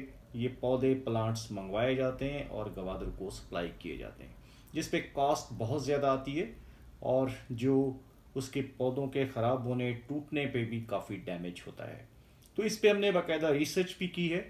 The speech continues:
कि गवादर में इस वक्त एक फुल फ्लेज nursery start होनी चाहिए, जिसके लिए बीस लाख रुपए के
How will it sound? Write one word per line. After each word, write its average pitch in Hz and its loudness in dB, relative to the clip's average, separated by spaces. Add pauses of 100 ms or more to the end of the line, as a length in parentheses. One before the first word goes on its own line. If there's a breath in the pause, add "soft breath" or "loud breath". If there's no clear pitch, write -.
(140)
कि 147 0
गवादर 131 0
में 147 0
इस 139 -4
वक्त 143 -2
एक 135 -2
फुल 165 -4
फ्लेज 127 -2
nursery 131 -2
start 110 -4
होनी 107 -2
चाहिए, 147 -2 (520 loud breath)
जिसके 180 2
लिए 170 6 (180)
बीस 175 0
लाख 120 2
रुपए 120 -2
के 117 -4